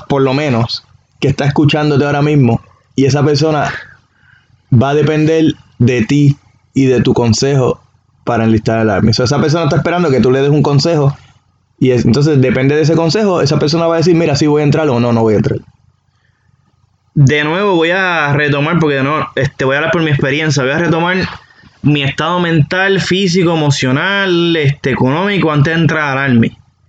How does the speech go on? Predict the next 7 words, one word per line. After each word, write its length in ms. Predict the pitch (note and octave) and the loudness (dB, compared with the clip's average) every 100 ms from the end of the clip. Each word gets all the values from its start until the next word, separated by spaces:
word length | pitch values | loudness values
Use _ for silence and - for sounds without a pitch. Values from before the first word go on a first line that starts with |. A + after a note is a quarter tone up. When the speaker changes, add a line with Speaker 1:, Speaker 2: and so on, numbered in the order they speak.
| _ - _ _ _ _ | _ -20 _ _ _ _
Speaker 2:
Yo 420 | C3 C3+ E3+ G3 | 0 0 0 0
prácticamente 920 | F#3+ F3+ F3 E3+ E3 F#3+ F#3+ F#3 F3+ E3 | 0 -2 0 -2 -2 0 0 0 -2 -2
cobraba 280 | D3 C#3+ D3+ | -2 -2 -2
en 60 | |
Autozone 600 | D#3 D3 C#3+ D#3 D#3 D3+ D3 | -2 -2 -2 -2 -2 -2 -2
el 300 | C#3+ C#3 B2+ | -2 0 0
mínimo, 520 | D3+ G3+ E3 D3 D3 | 2 0 0 0 0